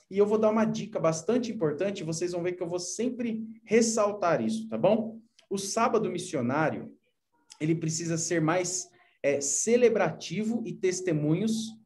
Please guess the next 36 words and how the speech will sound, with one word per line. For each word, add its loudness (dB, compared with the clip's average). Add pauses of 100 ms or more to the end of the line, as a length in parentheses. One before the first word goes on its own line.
(160)
do -6
que -6
de -6
capacitação. -4 (680)
Muitas 2
vezes 2
a -8
gente -6
utiliza -4
o -10
Sábado 2
Missionário 0
pela 0
manhã 2 (460)
pra 4
dar 2
capacitação. -4 (640)
É, 6
esse 0
não 2
é 6
o 8
objetivo. -2
O 2
objetivo -2
do -4
Sábado 0
Missionário -2 (320)
é 6
nós 4
falarmos 0
dos -8
testemunhos 0
que -4
estão -2
acontecendo. -2